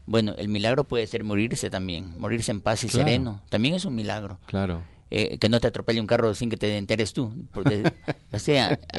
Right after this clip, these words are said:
Speaker 1: todo es de la
Speaker 2: Claro.
Speaker 1: perspectiva con que la entendamos. Una bala perdida no es
Speaker 2: Claro.
Speaker 1: n-, no saber que te estás muriendo.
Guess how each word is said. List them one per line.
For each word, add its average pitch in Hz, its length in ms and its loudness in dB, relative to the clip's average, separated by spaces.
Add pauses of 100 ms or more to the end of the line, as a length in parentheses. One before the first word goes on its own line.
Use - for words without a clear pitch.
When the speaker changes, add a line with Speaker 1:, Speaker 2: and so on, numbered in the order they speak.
(240)
Speaker 1:
todo 202 200 8
es 208 140 8
de 190 80 8
la 160 100 6
Speaker 2:
Claro. 95 120 4
Speaker 1:
perspectiva 147 420 4
con 147 160 0
que 117 80 0
la 113 60 0
entendamos. 113 640 -4
Una 123 200 0
bala 123 260 4
perdida 131 400 2
no 120 100 -4
es 117 80 -4
Speaker 2:
Claro. 82 300 0
Speaker 1:
n-, - 140 -6 (580)
no 127 140 -2
saber 131 260 2
que 123 100 -4
te - 100 -6
estás 113 180 0
muriendo. 117 440 0